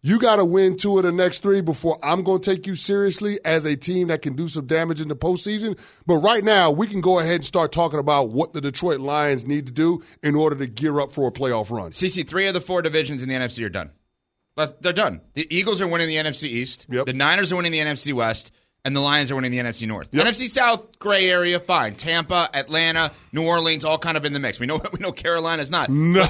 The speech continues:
Speaker 2: But three of, three of the four in that division are done.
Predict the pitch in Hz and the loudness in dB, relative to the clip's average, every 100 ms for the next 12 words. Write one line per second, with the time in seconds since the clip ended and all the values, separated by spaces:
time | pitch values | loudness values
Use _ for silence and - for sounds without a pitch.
0 | - 170 214 - 254 175 - 170 - 196 | 2 2 4 2 4 2 0 -6 -4 -2
1 | 277 339 339 269 - 262 269 220 196 214 | 2 0 0 -4 -4 0 2 2 2 0
2 | 214 190 170 139 143 135 127 113 131 | 0 -2 -2 -2 -4 -2 -2 -2 -4